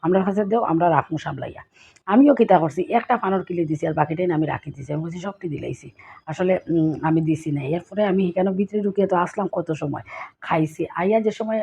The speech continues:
যেটা ফান আমি রাখিয়া গেছিলাম, ওটা লইছি, লইয়া মেটারে কইছি, "আমি একটা ফান রাখিয়া গেছি, বাকি টেন লইয়া গেছি।" আমি কিন্তু ভিতরে গিয়া খাইছি, অবশ্য এটা খেয়াল রাখছি। আমি,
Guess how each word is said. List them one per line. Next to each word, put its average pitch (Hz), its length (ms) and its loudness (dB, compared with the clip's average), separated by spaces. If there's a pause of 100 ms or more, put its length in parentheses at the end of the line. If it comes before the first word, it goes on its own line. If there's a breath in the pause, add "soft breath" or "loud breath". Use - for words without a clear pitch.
(100)
যেটা 170 240 0
ফান 202 300 -2
আমি 208 160 2
রাখিয়া 196 340 2
গেছিলাম, 180 340 -4 (440 soft breath)
ওটা 190 220 4
লইছি, 156 540 4
লইয়া 185 400 6 (260)
মেটারে 180 400 2
কইছি, 175 460 0
"আমি 165 380 0 (300 loud breath)
একটা 170 260 -10
ফান 180 220 0
রাখিয়া 160 320 0
গেছি, 151 200 -4
বাকি 151 240 -6
টেন 165 200 -4
লইয়া 143 300 0
গেছি।" 143 260 -10
আমি 147 200 -4
কিন্তু 175 200 -6
ভিতরে 185 340 -6
গিয়া 160 160 -4
খাইছি, 139 340 -10 (160)
অবশ্য 185 440 -6 (360 loud breath)
এটা 190 200 6 (180)
খেয়াল 147 260 0
রাখছি। 208 440 -4 (460 soft breath)
আমি, 170 260 4